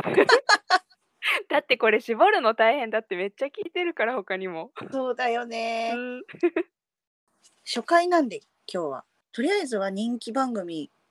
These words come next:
Speaker 2: 出しててみた感じですよね。
Speaker 1: そうですね。主にプロの方の番組。
Speaker 2: うん。
Speaker 1: うん。出して、ちょっと熱量高すぎちゃった。
Speaker 2: <laughs>
Speaker 1: ごめんなさい、ほんと。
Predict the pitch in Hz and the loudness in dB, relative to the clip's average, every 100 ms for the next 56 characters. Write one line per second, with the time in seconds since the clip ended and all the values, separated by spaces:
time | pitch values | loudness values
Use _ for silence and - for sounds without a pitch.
0 | _ - 185 - 170 170 180 175 175 175 | _ -8 -6 -6 -8 -10 -8 -10 -10 -12
1 | 175 190 147 139 147 - _ - 277 247 | -10 -10 -12 -12 -12 -14 _ -2 2 2
2 | - 185 180 190 - 196 214 185 156 - | 0 -4 -4 -6 -8 -6 -2 -2 -4 -14
3 | _ 196 165 147 - 139 135 - _ - | _ -6 -6 -8 -14 -20 -20 -20 _ -20
4 | 143 143 139 208 _ _ _ 202 208 156 | -20 -20 -20 -20 _ _ _ -4 -4 -4
5 | - 196 208 170 156 180 _ _ - 185 | -10 -6 -6 -6 -12 _ _ _ -12 -10
6 | - - 180 175 - 196 - 170 151 175 | -10 -4 -2 -2 -4 -10 -2 -2 -2 -4
7 | 175 226 220 180 185 190 - 202 185 160 | -6 0 0 0 -4 -6 -4 -6 -6 -10
8 | - - 139 _ _ - 330 453 330 508 | -8 -6 -8 _ _ -2 0 2 2 2
9 | - 466 170 185 190 196 202 185 175 165 | 2 0 2 2 2 0 2 2 0 -8
10 | - 165 | -8 -8